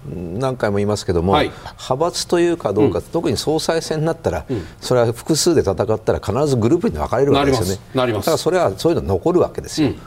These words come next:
Speaker 2: うん。うん。
Speaker 1: だから、えー、そのことはそのこととして、
Speaker 2: うん。
Speaker 1: 今一番大事なことは、
Speaker 2: うん。
Speaker 1: 皆さんおっしゃってますけども、
Speaker 2: うん。
Speaker 1: おー、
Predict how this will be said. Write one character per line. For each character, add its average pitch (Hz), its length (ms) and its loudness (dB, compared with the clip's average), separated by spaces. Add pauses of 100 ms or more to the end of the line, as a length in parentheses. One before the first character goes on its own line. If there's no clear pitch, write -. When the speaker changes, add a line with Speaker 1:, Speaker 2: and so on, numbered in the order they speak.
Speaker 2:
う - 20 -6
ん。 107 60 -4
う 92 40 -4
ん。 - 40 -4
Speaker 1:
だ - 80 2
か - 120 0
ら、 98 220 0 (280)
え 107 1040 2
ー、 - 280 -12
そ 151 220 -2
の 170 160 -2
こ - 220 -4
と - 220 -2
は 175 120 0
そ - 160 0
の 107 140 2
こ 135 160 -2
と 139 160 0
と - 160 -4
し - 160 -12
て、 - 220 2
Speaker 2:
う 143 60 0
ん。 113 140 0 (400)
Speaker 1:
今 170 300 -2
一 107 200 -2
番 131 280 0
大 123 240 4
事 131 100 -6
な 139 140 -2
こ 139 140 -4
と 151 180 0
は、 107 260 0
Speaker 2:
う 135 40 -2
ん。 117 40 0
Speaker 1:
皆 117 160 2
さ 143 120 -2
ん - 20 0
お 85 40 0
っ - 40 -10
し - 100 -4
ゃ 95 40 0
っ 92 40 -4
て - 140 -6
ま 73 100 -8
す - 100 -12
け - 80 -6
ど 78 120 -8
も、 90 240 0 (400)
Speaker 2:
う - 40 -2
ん。 - 20 0
Speaker 1:
お 101 920 2
ー、 - 20 -12